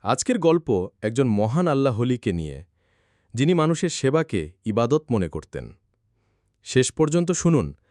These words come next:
কারণ এই ঘটনার মধ্যে আছে এমন শিক্ষা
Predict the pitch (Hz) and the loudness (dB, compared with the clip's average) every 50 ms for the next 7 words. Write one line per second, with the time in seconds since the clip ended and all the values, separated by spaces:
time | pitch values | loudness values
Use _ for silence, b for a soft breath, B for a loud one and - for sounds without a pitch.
0 | _ _ _ _ _ _ _ - 117 120 139 170 185 165 120 - 123 117 - 160 | _ _ _ _ _ _ _ -4 -2 0 2 2 2 0 0 -2 -4 -2 0 0
1 | 190 190 175 135 117 120 131 - 143 190 180 139 - - - 82 67 69 - _ | 2 2 2 2 0 0 0 0 0 0 0 0 -2 -4 -6 -6 -8 -8 -16 _
2 | _ _ _ - 98 131 185 214 - - 220 180 - - 120 90 76 78 | _ _ _ -2 0 2 2 2 2 0 -2 -2 -2 -4 -4 -4 -4 -6